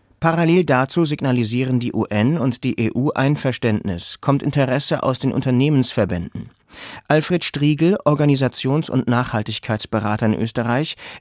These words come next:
sieht in den Inner Development Goals deshalb ein gewaltiges Potenzial für die Transformation.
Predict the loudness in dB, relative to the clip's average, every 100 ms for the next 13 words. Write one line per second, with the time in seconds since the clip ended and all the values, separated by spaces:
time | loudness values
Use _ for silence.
0 | -2 0 0 2 4 4 2 4 4 4
1 | 2 2 0 0 -2 0 0 2 0 -4
2 | 0 0 0 -2 0 0 2 0 -2 -2
3 | -2 -2 -2 -2 0 0 0 -2 -2 -4
4 | -6 -4 -4 -4 -4 -4 -4 -6 -6 -8
5 | -14